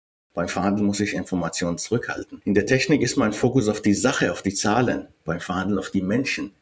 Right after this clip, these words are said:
denn die treffen die Entscheidung. Deshalb würde ich immer, auch unabhängig von unserem Austausch empfehlen,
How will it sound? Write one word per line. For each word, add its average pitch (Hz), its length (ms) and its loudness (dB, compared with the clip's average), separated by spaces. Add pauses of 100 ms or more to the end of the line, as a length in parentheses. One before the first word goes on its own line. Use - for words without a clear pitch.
(100)
denn 90 220 -2
die 117 160 0
treffen 98 340 -2
die 87 120 0
Entscheidung. 90 640 -4
Deshalb 139 260 4
würde 160 160 8
ich - 140 4
immer, 165 580 6
auch 113 140 0
unabhängig 135 560 6
von 101 120 4
unserem 98 260 6
Austausch 113 480 4
empfehlen, 123 580 6